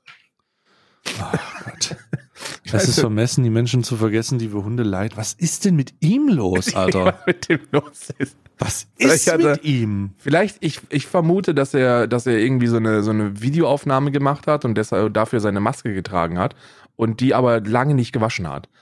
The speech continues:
Speaker 2: Und dann waren da irgendwelche Stoffe noch drin, die er eingeatmet hat,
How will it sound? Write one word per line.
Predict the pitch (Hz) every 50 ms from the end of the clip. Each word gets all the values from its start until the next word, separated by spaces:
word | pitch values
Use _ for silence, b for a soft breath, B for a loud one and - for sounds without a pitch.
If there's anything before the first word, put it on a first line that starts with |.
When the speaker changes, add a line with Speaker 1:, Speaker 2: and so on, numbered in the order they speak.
| b b b b
Speaker 2:
Und | _ 117 104 107
dann | 113 117 107
waren | 117 123 139
da | 131 127
irgendwelche | - 135 151 160 160 143 131 131 123 120
Stoffe | - - - 151 - 143
noch | 107 98 90
drin, | - - 101 104 110
die | 120
er | 117 90
eingeatmet | 90 131 139 127 101 80 90 90 90 - -
hat, | 92 98 131 b